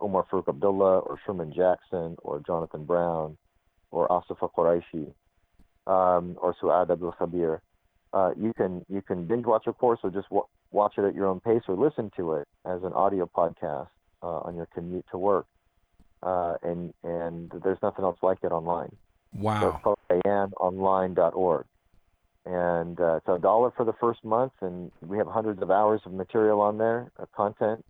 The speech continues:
Speaker 1: and we add about five hours of new, new content every week. So, uh, you can't beat it. It's mobile, mobile phone friendly, and, uh, we're working on, on rolling out some apps in the coming month or so. But, um,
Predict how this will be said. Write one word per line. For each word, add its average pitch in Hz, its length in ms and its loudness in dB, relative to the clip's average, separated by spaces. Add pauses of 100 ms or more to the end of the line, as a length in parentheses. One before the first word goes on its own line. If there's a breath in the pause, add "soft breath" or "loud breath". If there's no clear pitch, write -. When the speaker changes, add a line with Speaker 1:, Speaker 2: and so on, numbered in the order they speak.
Speaker 1:
and 87 360 -4
we 90 160 0
add 92 160 2
about 90 280 2
five 90 180 2
hours 90 280 2
of 85 100 -12
new, 90 280 -8
new 92 260 -10
content 95 380 -6
every 85 220 -4
week. 98 220 -4 (1000)
So, 98 540 4 (140)
uh, 90 340 4
you 95 140 -8
can't 101 180 0
beat 117 160 2
it. 73 80 -4 (580)
It's 90 200 -4
mobile, 101 640 2
mobile 98 340 -2
phone 98 240 0
friendly, 107 400 -2 (580)
and, 85 580 -4
uh, 85 200 2
we're 92 140 0
working 95 280 0
on, 87 280 0
on 82 140 -8
rolling 90 280 -2
out 85 200 -2
some 85 100 -6
apps 87 300 0
in 87 80 -10
the 87 60 -6
coming 87 300 -6
month 90 240 -6
or 92 180 -6
so. 95 240 -2 (560)
But, 95 340 2 (100)
um, 85 340 2